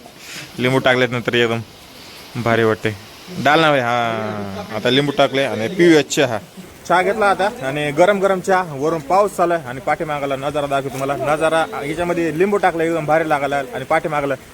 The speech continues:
मग नजारा बघा कसला भारी दिसायला लागला. आणि असल्या नजाऱ्यामध्ये असं चहा पिऊन, वरून पाऊस बी चालू आहे, सगळं भिजायला लागलं. आणि आता जोरात झाला पाऊस,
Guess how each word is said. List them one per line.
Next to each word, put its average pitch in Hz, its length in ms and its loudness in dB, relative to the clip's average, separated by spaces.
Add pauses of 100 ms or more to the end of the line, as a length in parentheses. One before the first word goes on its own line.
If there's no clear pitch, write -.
(200)
मग 143 60 -2
नजारा 160 320 0
बघा 135 260 -4
कसला 147 140 -4
भारी 139 220 -2
दिसायला 131 300 -4
लागला. 113 200 -4 (220)
आणि 127 120 -10
असल्या 147 260 -6
नजाऱ्यामध्ये 147 440 -4
असं 139 260 -4
चहा 143 160 0
पिऊन, 143 240 -6 (320)
वरून 196 180 2
पाऊस 208 260 4
बी 196 100 -2
चालू 170 200 0
आहे, 156 80 -4
सगळं 147 180 -4
भिजायला 139 320 -2
लागलं. 127 140 -4
आणि 135 340 -10
आता 131 180 -4
जोरात 156 240 2
झाला 143 160 0
पाऊस, 120 200 -6